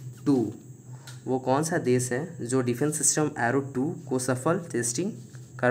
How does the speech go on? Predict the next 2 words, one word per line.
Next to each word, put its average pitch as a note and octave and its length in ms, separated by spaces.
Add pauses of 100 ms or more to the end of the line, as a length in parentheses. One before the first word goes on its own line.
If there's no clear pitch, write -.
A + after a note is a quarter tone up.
(160)
पाया? A2 300 (4000)
And B2 80